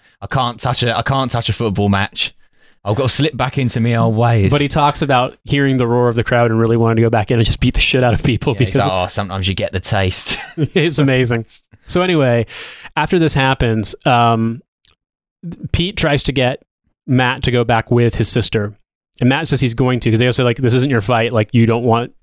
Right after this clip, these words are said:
Speaker 2: anything involved with this." And they set up, like, a scrap to take place prior to the game that's gonna happen, the, the match between, uh, West Ham and Millwall.
Speaker 1: Yeah, the whole, the whole Millwall game thing ends up being a complete red herring. Like, the game does not take place in the film. They end up just fighting the Millwall fans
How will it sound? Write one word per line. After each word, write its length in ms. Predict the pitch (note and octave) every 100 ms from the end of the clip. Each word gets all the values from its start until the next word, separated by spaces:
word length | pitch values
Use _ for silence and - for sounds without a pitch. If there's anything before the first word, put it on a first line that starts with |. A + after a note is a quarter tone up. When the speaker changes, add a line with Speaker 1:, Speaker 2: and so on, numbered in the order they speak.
| -
Speaker 2:
anything 280 | A#2 A2+ A2+
involved 300 | A2+ C#3 A#2+
with 80 |
this." 180 | A#2 G#2+ - - -
And 120 | B2
they 80 | A#2+
set 280 | - D3+ C#3
up, 180 | C3+ C3+
like, 160 | A#2+
a 40 | A#2+
scrap 420 | - B2 A#2 -
to 80 | -
take 240 | A#2 -
place 500 | - A#2 A2 G#2 - - - -
prior 420 | - C3+ B2+ B2
to 320 | - B2+ A#2
the 100 | A2
game 280 | A#2 A#2 A2+
that's 140 | A2 -
gonna 140 | A2
happen, 380 | G#2 A2 - G#2+
the, 120 | A2
the 100 | A2+
match 280 | A2+ A2 -
between, 400 | A#2 A#2 A2 C3
uh, 140 | C3+ G#2+
West 240 | A2 G#2+
Ham 140 | A2+ G#2+
and 100 | B2+
Millwall. 320 | D#3 A2+ G2 _ _ _ _ -
Speaker 1:
Yeah, 160 | D3 A2+
the 140 | C#3
whole, 200 | F#3 A3
the 140 | D3+
whole 180 | D3+ G#3
Millwall 520 | E3 D#3+ E3+ C#3+ B2+
game 320 | A2+ A#2 A#2 A#2
thing 240 | G2 F2+
ends 180 | F#2+ G#2
up 140 | G#2+
being 160 | G#2 G2+
a 40 |
complete 380 | A#2 G#2+ A2+ -
red 160 | G#2 G2+
herring. 260 | G#2 F2
Like, 200 | F2+ F#2+
the 40 | A2
game 240 | B2 B2+
does 140 | A#2+
not 140 | A#2 -
take 200 | A#2+ -
place 320 | G#2 G2+ -
in 80 | G#2
the 60 |
film. 300 | G2 F#2+ G2+
They 80 | G#2+
end 120 | A2
up 60 | A2+
just 180 | G#2+ -
fighting 340 | G#2 G#2 G#2+
the 80 | A2+
Millwall 360 | G2+ G2+ F#2+ G2
fans 380 | G2 F#2+ F#2+